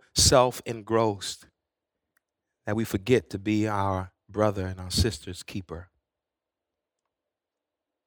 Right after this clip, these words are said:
We don't show up as our best selves. We let our emotions that undermine our humanity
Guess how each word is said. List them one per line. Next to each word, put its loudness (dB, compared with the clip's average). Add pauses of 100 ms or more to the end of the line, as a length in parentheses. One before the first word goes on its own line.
(1300)
We -2
don't 2
show 0
up 4 (460)
as 0
our 0
best 4
selves. -2 (2500)
We -4
let 12
our 8 (400)
emotions -2
that 2
undermine 2
our 4
humanity -2